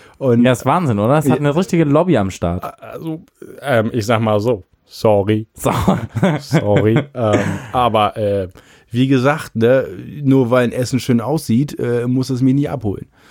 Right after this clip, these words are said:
Speaker 2: Ja.
Speaker 1: Ne? Also ich war heute auch beim Hans im Glück, so, das ist auch nicht schön, aber das ist lecker.
Speaker 2: War ja auch noch nie.
Speaker 1: <laughs> Was?
Speaker 2: War noch nie im Hans im Glück.
Speaker 1: Noch nie?
Speaker 2: Finde ich wahnsinnig unsympathisch irgendwie.
Speaker 1: Warum?
Speaker 2: Weiß ich nicht.
Speaker 1: Ja, bitte.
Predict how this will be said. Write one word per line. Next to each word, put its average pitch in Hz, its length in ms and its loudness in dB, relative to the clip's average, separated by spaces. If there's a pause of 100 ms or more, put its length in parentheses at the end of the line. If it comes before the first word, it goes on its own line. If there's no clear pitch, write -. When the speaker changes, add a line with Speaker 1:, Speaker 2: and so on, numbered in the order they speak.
Speaker 2:
Ja. 135 160 2
Speaker 1:
Ne? 127 280 -2
Also 117 160 -2
ich 117 100 -6
war - 120 2
heute 143 260 4
auch 139 140 0
beim 127 200 2
Hans 135 160 0
im 127 120 -2
Glück, 139 320 2
so, 135 180 2
das 127 200 0
ist 127 100 -2
auch 214 120 2
nicht 220 160 4
schön, 107 320 0 (240)
aber 117 240 2
das 101 180 -2
ist 98 140 -8
lecker. 175 320 0 (600)
Speaker 2:
War 104 100 0
ja 117 100 0
auch 120 60 -2
noch 104 100 -2
nie. 87 160 -10 (240)
Speaker 1:
<laughs> - 640 -18
Was? - 320 -4 (240)
Speaker 2:
War 120 160 2
noch 131 80 4
nie 147 120 2
im 156 100 0
Hans 143 160 -2
im 131 120 -6
Glück. 131 220 -2
Speaker 1:
Noch - 80 4
nie? 170 320 4
Speaker 2:
Finde 139 280 0
ich 127 240 -4
wahnsinnig 135 520 0
unsympathisch 113 600 -2
irgendwie. 95 220 -8
Speaker 1:
Warum? 104 440 2 (160)
Speaker 2:
Weiß 135 180 -2
ich 95 60 -6
nicht. 85 260 -12 (380)
Speaker 1:
Ja, 113 80 -4
bitte. 107 260 0